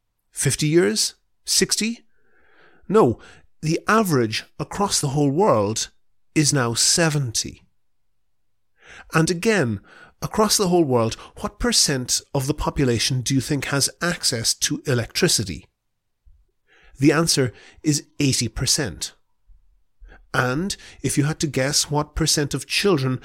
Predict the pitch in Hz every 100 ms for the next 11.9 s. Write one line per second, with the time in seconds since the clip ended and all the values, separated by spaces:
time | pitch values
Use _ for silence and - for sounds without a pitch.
0 | - - 131 123 135 131 - 147 147 143
1 | 135 139 - 135 107 98 - 117 147 -
2 | - _ _ _ _ _ - - 123 123
3 | 180 135 170 - - 135 135 - 180 180
4 | 123 127 - _ - - - 123 135 131
5 | - 151 - 151 135 - - 113 - 113
6 | - - 156 104 71 - _ _ _ _
7 | _ _ _ _ _ _ _ _ _ _
8 | _ _ - - 220 226 180 120 92 -
9 | _ _ _ - 147 175 196 180 151 131
10 | - - 202 202 208 190 170 165 - -
11 | - 170 151 143 123 101 76 - -